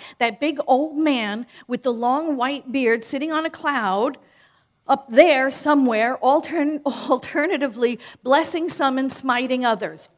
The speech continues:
just because. <laughs> right?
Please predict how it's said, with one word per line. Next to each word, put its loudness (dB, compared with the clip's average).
just -6
because. -16
<laughs> -4
right? 2